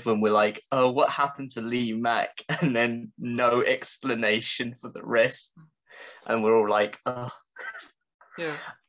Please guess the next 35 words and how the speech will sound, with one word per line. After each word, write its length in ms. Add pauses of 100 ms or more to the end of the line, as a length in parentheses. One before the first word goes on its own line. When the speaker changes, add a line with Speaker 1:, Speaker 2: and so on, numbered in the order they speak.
Speaker 1:
Uh, 400
but 460
I, 100
yeah, 440 (260)
it's 120
quite 340
petty, 280
but 220
I 80
just 400
kind 400
of 140
downrate 540
it 220
for 140
that 280
<laughs> 40
reason. 640 (800)
Speaker 2:
Wasn't 260
that 80
the 60
guy 180
from 140
The 100
Inbetweeners 640 (140)
in 100
that 100
episode? 380 (440)
Speaker 1:
Um, 560 (680)
no, 320
I 100
think 480 (140)
that 240
was 360 (120)
in 340